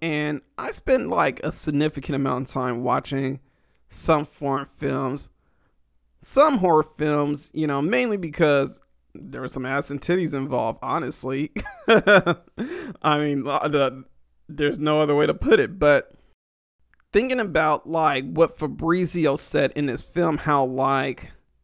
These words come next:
international films don't have their own Freddy, Jason,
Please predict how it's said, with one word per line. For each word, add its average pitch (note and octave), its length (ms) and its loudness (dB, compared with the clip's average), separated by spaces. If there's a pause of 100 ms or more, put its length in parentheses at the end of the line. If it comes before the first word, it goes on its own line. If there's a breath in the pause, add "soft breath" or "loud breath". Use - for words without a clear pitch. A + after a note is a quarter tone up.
(140)
international G3 680 2
films C#3 480 -4
don't D3 440 -4
have D3 520 -6 (180)
their D3 240 0 (100)
own C#3 460 -4 (340)
Freddy, C#3 680 -2
Jason, C3+ 800 -6